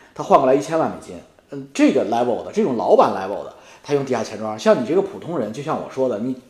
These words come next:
找几个亲戚，每个人都有五万美元的指标，趁着习近平还没有收回你们这五万美元的指标，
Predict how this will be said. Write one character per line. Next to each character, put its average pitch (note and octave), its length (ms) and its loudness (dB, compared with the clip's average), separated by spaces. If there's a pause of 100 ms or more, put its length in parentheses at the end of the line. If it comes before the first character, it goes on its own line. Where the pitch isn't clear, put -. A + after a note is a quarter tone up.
找 C3 180 2
几 - 140 0
个 G#2+ 80 -6
亲 F3+ 260 -4
戚， F#3 220 -6 (360)
每 C3 220 0
个 B3+ 120 8
人 B3 120 8
都 D3 120 6
有 C#3+ 100 8
五 G#2+ 140 0
万 C3 120 0
美 G#2+ 100 -6
元 G2+ 120 -10
的 A2+ 60 -6
指 G#2+ 100 -16
标， G#2 240 -6
趁 A#3+ 220 0
着 F3 80 2
习 - 120 -4
近 G#3 120 2
平 E3 100 -6
还 E3 160 -4
没 E3 80 -4
有 F3+ 100 2
收 G3 220 4
回 C#3+ 160 4
你 D3 80 -4
们 A2 100 -4
这 B2+ 120 0
五 F#2 100 -4
万 A2+ 140 -8
美 G2+ 80 -10
元 F#2 120 -12
的 A2+ 80 -8
指 G2 120 -14
标， G#2 200 -8